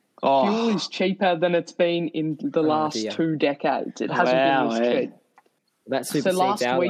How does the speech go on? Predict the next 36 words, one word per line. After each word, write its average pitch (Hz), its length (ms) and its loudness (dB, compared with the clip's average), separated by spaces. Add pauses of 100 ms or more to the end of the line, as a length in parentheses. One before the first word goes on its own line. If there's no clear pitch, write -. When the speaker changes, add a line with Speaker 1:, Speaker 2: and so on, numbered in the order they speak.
(120)
Speaker 2:
the 180 120 -2
Speaker 3:
lifetime 175 140 4
Speaker 2:
average 170 140 -2
Speaker 3:
lifetime. 160 180 -8
Speaker 2:
price 160 340 -2
per 170 220 -2
litre 156 500 -2
across 156 380 -6
Australia 151 720 -2 (120)
for 165 120 -2
unleaded 151 500 -2 (160)
was 156 320 -2 (380)
a 165 80 -2
dollar 170 280 2
thirty-eight, 156 680 -2 (380)
which 156 180 -6
hadn't 175 340 -2
been 165 180 -2
seen 160 420 -2
since 147 420 -4
the 175 100 -4
year 156 260 0
two 165 300 0
thousand. 165 640 0 (540)
But 175 260 2
now 175 240 0
today, 165 400 -2
the 151 260 -8
average 156 460 -4
price 151 420 -2
is 156 160 -8
a 151 80 -2
dollar 151 320 -2
nineteen 143 560 -6
a 135 60 -6
litre, 135 320 -4